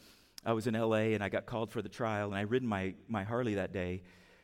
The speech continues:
So I had my jacket on, and I was carrying my helmet, and I had, I had long hair, and a, I didn't have a full beard, but I had a beard. And so I went in, and right away they said, "Well, we're gonna dismiss juror, whatever my number was." And I just, I,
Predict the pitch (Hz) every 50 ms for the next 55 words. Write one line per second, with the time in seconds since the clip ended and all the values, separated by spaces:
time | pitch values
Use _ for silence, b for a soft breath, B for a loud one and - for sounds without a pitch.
0 | B - - 117 113 123 117 113 104 98 110 107 113 123 - 120 113 107 107 107
1 | 107 107 107 107 - 107 95 92 98 98 - - - 135 147 143 127 110 113 113
2 | 110 107 101 101 101 107 - 110 104 101 110 110 101 95 - - - 113 113 110
3 | 110 113 110 107 113 107 107 104 104 95 90 - - 110 113 120 110 107 101 95
4 | 92 - 120 120 107 101 104 98 92 98 98 101 104 101 92 98 104 98 101 98
5 | 92 92 87 B B B B B B B B B B B B B - - 127 120
6 | 123 131 131 135 135 127 123 107 101 104 - 117 117 123 135 135 127 127 127 131
7 | 127 127 117 107 104 101 - - 123 107 104 98 95 104 113 117 123 131 - -
8 | - - - - 120 123 135 127 117 120 123 120 131 123 123 120 104 98 117 123
9 | 123 120 120 117 117 120 113 110 113 110 107 104 107 107 101 104 101 101 98 98
10 | 101 - - - b b b b b b b b b b _ _ _ 127 123 135
11 | 147 123 - 123 123 - - - - - _ - - 113 117